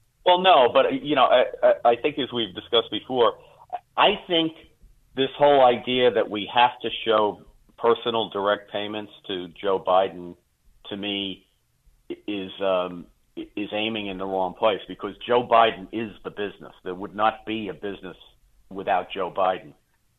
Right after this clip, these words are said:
And this idea that you have to, in order to make the corruption case, you have to show the direct payment, uh, is, to me, just a wrong way of thinking about it. But that said,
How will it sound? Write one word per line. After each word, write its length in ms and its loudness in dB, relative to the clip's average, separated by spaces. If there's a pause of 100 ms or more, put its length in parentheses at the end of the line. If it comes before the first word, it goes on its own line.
And 140 -12
this 140 -12
idea 380 0
that 180 -8
you 200 -12
have 300 2
to, 100 -4
in 200 -8
order 260 -6
to 80 -8
make 320 -6
the 80 -6
corruption 480 -2
case, 300 -8
you 140 -14
have 260 -2
to 60 -16 (100)
show 120 -6
the 120 -14
direct 360 -10
payment, 400 -10 (640)
uh, 300 -4
is, 220 -14 (540)
to 60 -12
me, 440 -14 (580)
just 140 -14 (280)
a 80 -8
wrong 300 -4
way 180 -6
of 120 -8
thinking 300 -6
about 220 -8
it. 140 -16
But 160 -8
that 200 4 (140)
said, 420 2